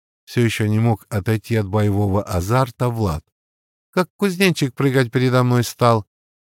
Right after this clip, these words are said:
так я его схватил в охапку вместе с пальмой и обнял так, что ребра затрещали.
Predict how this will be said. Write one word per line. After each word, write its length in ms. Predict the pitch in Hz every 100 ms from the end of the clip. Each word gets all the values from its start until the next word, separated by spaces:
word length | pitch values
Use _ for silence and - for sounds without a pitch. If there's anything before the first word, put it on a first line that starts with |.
| _
так 260 | 156 151 -
я 180 | 160
его 340 | 160 156 156 135 _ _
схватил 520 | - - 151 - 147
в 60 | 139
охапку 500 | 143 - 202 - 147
вместе 380 | 131 131 - 127
с 80 | -
пальмой 520 | 135 123 120 120 113 _ _ _ _ _
и 280 | 139 139 123
обнял 480 | 139 131 120 123 120
так, 320 | - 151 156
что 240 | - - 165
ребра 360 | 180 147 135
затрещали. 800 | 120 117 123 117 - 117 107 104